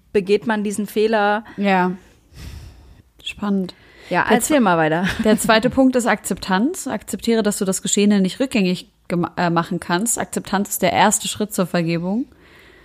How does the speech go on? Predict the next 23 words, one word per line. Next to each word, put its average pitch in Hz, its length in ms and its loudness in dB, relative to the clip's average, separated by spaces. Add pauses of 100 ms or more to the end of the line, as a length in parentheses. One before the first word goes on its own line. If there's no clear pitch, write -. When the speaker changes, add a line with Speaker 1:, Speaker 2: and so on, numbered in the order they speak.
(140)
Speaker 2:
Dann 185 320 2
der 175 140 0
dritte 190 240 -4
Punkt 196 420 -4
ist 185 200 -6
emotionale 185 580 2
Verarbeitung. 208 840 0
Erlaube 180 340 2
dir, 208 120 2
deine 190 220 4
Gefühle 180 300 -4
zu - 140 -8
fühlen 214 320 0
und 208 140 0
auszudrücken. 226 760 0
Schreibe 160 320 0
Tagebuch, 196 580 0
sprich - 380 -4
mit 180 140 -2
vertrauten 170 560 -2
Freunden 165 420 0
oder 170 200 -2
nutze 165 340 -4